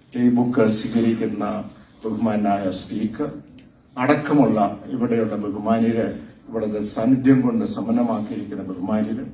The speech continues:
വേദിയിലും സദസ്സുള്ളത്, അവരോടെല്ലാവരോടുമുള്ള കടപ്പാട് ഒരിക്കൽ കൂടി ഞാൻ നേരിടുകയാണ്. നമുക്കറിയാം, ഇവിടെ സൂചിപ്പിച്ച റോഷി അഗസ്റ്റിൻ ഇതിന്റെ പബ്ലിഷർ മാതൃഭൂമിയാണ്.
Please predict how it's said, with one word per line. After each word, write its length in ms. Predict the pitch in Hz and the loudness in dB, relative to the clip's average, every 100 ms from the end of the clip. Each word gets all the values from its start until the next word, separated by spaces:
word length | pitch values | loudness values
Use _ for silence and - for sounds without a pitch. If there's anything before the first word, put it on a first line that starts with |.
| - | -8
വേദിയിലും 440 | 117 113 107 107 | -6 -2 -2 0
സദസ്സുള്ളത്, 680 | 104 117 113 147 - - - - - - | -2 0 4 4 2 -4 -4 -6 -12 -4
അവരോടെല്ലാവരോടുമുള്ള 1400 | 139 151 151 143 175 196 190 180 165 156 135 113 110 104 - - - 113 | 2 4 4 4 2 4 4 4 0 -2 -2 -2 -4 -6 -14 -20 -14 -8
കടപ്പാട് 760 | 104 104 113 107 107 - - | -8 -2 -2 0 -4 -8 -12
ഒരിക്കൽ 380 | 113 107 101 101 | -8 -4 -4 -4
കൂടി 220 | 95 98 | -2 -2
ഞാൻ 420 | - 95 92 95 - - | -2 -4 -4 -4 -10 -12
നേരിടുകയാണ്. 680 | 101 101 90 87 - - - - - - - - - - - - - - - - - - - - | -8 -8 -8 -10 -12 -14 -14 -16 -20 -20 -20 -20 -20 -20 -20 -20 -20 -20 -20 -20 -20 -20 -10 -2
നമുക്കറിയാം, 400 | 175 185 185 185 | 6 6 8 6
ഇവിടെ 180 | 175 170 | 6 4
സൂചിപ്പിച്ച 480 | 170 180 175 151 | 2 0 0 2
റോഷി 340 | 151 139 131 131 | 4 6 4 2
അഗസ്റ്റിൻ 560 | 113 107 107 98 90 - - - - - | 2 0 -2 -6 -8 -10 -18 -20 -16 -6
ഇതിന്റെ 380 | 123 139 135 135 | 6 8 8 6
പബ്ലിഷർ 580 | 131 113 143 151 - | 2 2 4 4 4
മാതൃഭൂമിയാണ്. 1200 | 127 120 101 107 - - - 233 - - - - | 0 2 2 0 0 0 2 2 0 -4 -10 -12